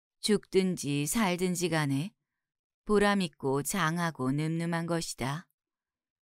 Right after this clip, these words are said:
바다 밖에서 여러 시간을 지내는 동안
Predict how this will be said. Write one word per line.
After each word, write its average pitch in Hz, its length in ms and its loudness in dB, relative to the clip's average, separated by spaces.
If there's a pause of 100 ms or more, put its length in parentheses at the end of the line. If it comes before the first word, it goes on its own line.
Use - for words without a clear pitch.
(320)
바다 214 300 4
밖에서 165 800 0
여러 180 320 4
시간을 214 460 0
지내는 175 480 -2
동안 143 400 -2